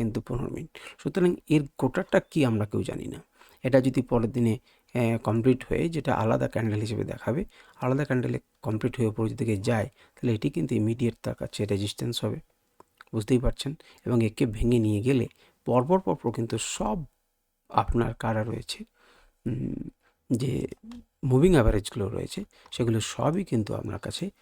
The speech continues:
রেজিস্ট্যান্স হিসেবে কাজ করবে। এবং মার্কেটটা এমনই মার্কেট, যখন কোনো ভালো খবরই কিন্তু টিকছে না মার্কেটে, এবং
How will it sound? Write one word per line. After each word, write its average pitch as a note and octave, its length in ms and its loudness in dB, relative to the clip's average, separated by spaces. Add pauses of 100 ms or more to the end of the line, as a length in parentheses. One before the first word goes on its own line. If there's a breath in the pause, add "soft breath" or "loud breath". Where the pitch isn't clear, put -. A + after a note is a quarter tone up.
(180 soft breath)
রেজিস্ট্যান্স A#2 600 -2 (100)
হিসেবে - 260 -6
কাজ - 220 -10
করবে। - 260 -12 (400 loud breath)
এবং G3+ 120 0 (140)
মার্কেটটা A2+ 460 -2
এমনই D3+ 320 0
মার্কেট, - 280 -4 (640 soft breath)
যখন C3+ 280 4 (560)
কোনো F3+ 180 4 (160)
ভালো A#2 220 0
খবরই E3+ 380 -4
কিন্তু - 280 -6 (100)
টিকছে - 320 -8
না G#2 100 -4
মার্কেটে, - 400 -10 (1200)
এবং C3 180 4